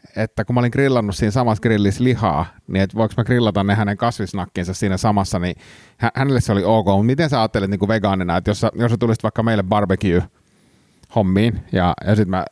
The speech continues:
olisin varannut sulle tietysti sun ruokavalion mukaiset eväät, ja sit mä oon kuitenkin grillannut siinä jotakin niinku teeluupihviä, niin, niin, niinku, pystyisikö, pystyisikö sä syömään sellaista,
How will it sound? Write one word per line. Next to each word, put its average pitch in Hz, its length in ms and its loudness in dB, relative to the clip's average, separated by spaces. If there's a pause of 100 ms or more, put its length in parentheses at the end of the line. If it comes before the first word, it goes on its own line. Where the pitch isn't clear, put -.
(440)
olisin 104 320 0
varannut 107 320 0
sulle 110 240 0
tietysti 101 360 -2
sun 113 200 -2
ruokavalion 95 540 2
mukaiset 92 380 -2
eväät, 92 260 2
ja 92 60 0
sit - 80 -6
mä 101 80 -2
oon 101 80 0
kuitenkin 104 300 2
grillannut 104 420 0
siinä 98 220 2
jotakin 95 340 2
niinku 90 300 0 (440)
teeluupihviä, 92 840 2
niin, 90 220 0 (220)
niin, 90 200 0 (720)
niinku, - 280 -4 (480)
pystyisikö, 131 400 0 (160)
pystyisikö 131 440 -2
sä 120 60 -6
syömään 104 400 2
sellaista, 92 500 -2